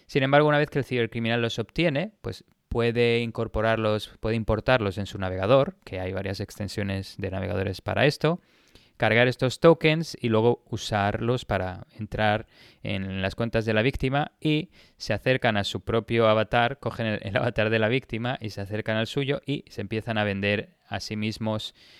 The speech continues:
los, los artículos y, bueno, a donar en este caso y también a, a donar los, los Robux. Eh, Roblox supongo que se ha dado cuenta de esto en algún momento y es que en el token este de autenticación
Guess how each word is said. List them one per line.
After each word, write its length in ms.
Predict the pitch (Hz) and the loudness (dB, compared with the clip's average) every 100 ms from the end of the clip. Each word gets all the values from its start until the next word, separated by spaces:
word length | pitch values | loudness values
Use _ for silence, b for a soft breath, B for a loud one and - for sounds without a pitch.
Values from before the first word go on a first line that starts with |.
| B | B
los, 240 | - 95 98 | -8 -6 -6
los 340 | 92 92 85 | -8 -8 -8
artículos 720 | 92 - 139 143 139 151 - _ - | -6 -6 -2 2 2 2 -4 _ -6
y, 840 | 110 104 98 95 95 95 92 95 | -2 0 0 -2 -4 -8 -10 -8
bueno, 180 | 98 92 | -6 -6
a 120 | 92 98 | -6 -4
donar 500 | 98 107 113 - - | -2 0 0 -4 -14
en 140 | - | -10
este 180 | 98 - | -10 -8
caso 280 | 123 117 - - | -6 -6 -6 -2
y 200 | 110 107 | -2 -2
también 320 | 98 98 95 | -4 -4 -4
a, 320 | 92 92 - - | -4 -6 -12 -10
a 120 | 107 | -6
donar 260 | 101 98 101 | -4 -2 -2
los, 280 | 98 95 - | -4 -8 -10
los 180 | 98 | -10
Robux. 480 | - 90 107 - - _ B B B B B - | -8 -8 -10 -12 -18 _ B B B B B -2
Eh, 480 | 123 120 113 110 101 | 4 6 6 2 2
Roblox 640 | 127 151 170 180 - - _ b b b b b _ _ _ - | 4 4 4 2 0 -10 _ b b b b b _ _ _ -12
supongo 440 | - 131 131 139 | -4 0 4 4
que 80 | 131 | 2
se 120 | 131 | 2
ha 60 | 131 | 4
dado 140 | 127 | 4
cuenta 300 | 117 127 123 | 4 2 2
de 140 | 117 131 | 2 2
esto 360 | - 127 135 - | 0 0 0 -2
en 80 | 98 | -6
algún 200 | 98 117 | -2 -2
momento 600 | 117 131 123 123 123 _ _ | -2 -2 -2 -2 -2 _ _
y 120 | 120 | -2
es 140 | 123 - | 0 0
que 220 | 139 135 | -2 0
en 140 | 113 117 | -2 -2
el 160 | 123 | -2
token 400 | - 143 151 147 | 4 4 4 2
este 280 | 156 - 143 | 0 0 0
de 280 | 135 123 120 | 4 4 4
autenticación 800 | 117 113 110 120 107 135 135 135 | 2 -2 -2 -2 0 0 0 -2